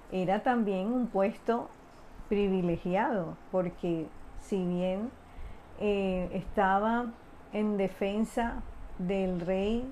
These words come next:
y de sus bienes, también tenía una posición de tener conocimiento de lo que sucedía en el palacio y de ciertas decisiones que él podía,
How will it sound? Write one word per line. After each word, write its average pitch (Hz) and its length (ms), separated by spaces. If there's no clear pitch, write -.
y 202 120
de 190 240
sus 175 600
bienes, 185 600
también 190 720
tenía 196 420
una 208 200
posición 185 840
de 175 640
tener 208 420
conocimiento 226 920
de 170 120
lo 175 180
que 175 120
sucedía 180 800
en 170 120
el 165 160
palacio 160 680
y 196 160
de 175 180
ciertas 208 720
decisiones 208 680
que 165 260
él 180 100
podía, 180 580